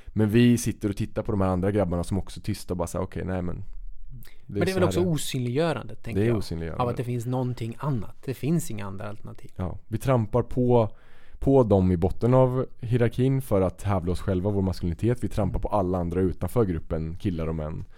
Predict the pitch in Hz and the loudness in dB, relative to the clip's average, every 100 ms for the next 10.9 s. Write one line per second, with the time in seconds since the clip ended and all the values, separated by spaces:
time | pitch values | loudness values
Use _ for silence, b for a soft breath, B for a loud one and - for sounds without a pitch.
0 | B 123 98 87 - 90 85 101 92 87 | B -8 -8 -6 -2 -2 -2 -2 -2 -2
1 | 90 143 - - 82 80 98 104 113 92 | -4 -6 -8 -12 -10 -6 0 0 2 0
2 | 87 B B - 110 113 120 135 117 135 | -2 B B -2 0 4 6 6 6 4
3 | 147 180 101 92 - 101 98 95 87 85 | 4 4 4 2 0 2 2 4 2 2
4 | 90 87 87 - b b b b b b | 2 0 -2 -6 b b b b b b
5 | b b b b - - - 107 98 92 | b b b b -20 -4 2 4 4 0
6 | B B B - 127 107 98 - 101 131 | B B B 0 2 4 0 0 0 0
7 | 117 92 - 151 - 104 92 98 101 101 | 0 0 -2 -2 0 0 2 2 2 0
8 | 101 95 123 135 127 - 90 82 87 90 | -2 0 2 2 0 0 -2 -2 -4 -8
9 | - - 107 101 - 123 123 92 87 98 | -12 -2 0 0 2 2 4 2 0 0
10 | 110 101 - 85 82 87 82 85 | 2 2 2 2 0 -4 -4 -8